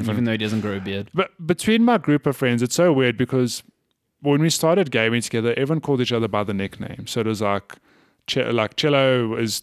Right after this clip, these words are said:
Speaker 2: his
Speaker 1: Wait,
Speaker 2: name's
Speaker 1: Cello
Speaker 2: actually,
Speaker 1: is not his actual name?
Speaker 2: his name's actually Marcelo.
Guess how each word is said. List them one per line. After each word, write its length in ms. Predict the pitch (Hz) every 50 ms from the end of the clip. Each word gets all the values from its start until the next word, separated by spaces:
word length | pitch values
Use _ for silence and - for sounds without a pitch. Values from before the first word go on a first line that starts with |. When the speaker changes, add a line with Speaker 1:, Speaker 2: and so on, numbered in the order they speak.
| - -
Speaker 2:
his 260 | - 113 117 104 - -
Speaker 1:
Wait, 80 | 120 120
Speaker 2:
name's 140 | 123 120
Speaker 1:
Cello 140 | 127 131 135
Speaker 2:
actually, 160 | 156 175 175
Speaker 1:
is 120 | 156 127 123
not 120 | 139 147 151
his 140 | 147 127
actual 240 | 135 131 - - 139 120
name? 80 | 110
Speaker 2:
his 120 | 127 - 104
name's 280 | 135 131 135 131 117
actually 260 | 123 120 104 - 131 117
Marcelo. 680 | 110 110 110 - - 113 110 104 98 92 92 104 -